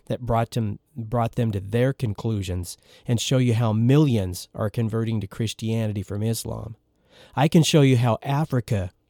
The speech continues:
will be fifty percent Christian by the year twenty fifty and how crime is down in much of the world. I can give you statistics on how life expectancy is longer now than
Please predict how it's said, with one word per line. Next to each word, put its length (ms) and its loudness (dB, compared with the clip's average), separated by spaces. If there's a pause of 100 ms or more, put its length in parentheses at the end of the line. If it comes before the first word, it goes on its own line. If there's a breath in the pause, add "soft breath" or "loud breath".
(160)
will 120 2
be 140 2
fifty 400 0
percent 480 -2
Christian 540 0 (160)
by 120 0
the 100 0
year 200 0
twenty 340 0
fifty 520 -4 (400 soft breath)
and 100 4
how 160 6
crime 400 4
is 140 4
down 480 -4
in 180 0
much 240 0
of 80 -4
the 80 -2
world. 440 -2 (540 soft breath)
I 140 2
can 180 4
give 160 2
you 100 0
statistics 800 -4
on 160 -2
how 160 0
life 400 -2
expectancy 800 -4
is 140 -6
longer 400 -2
now 400 0
than 240 -4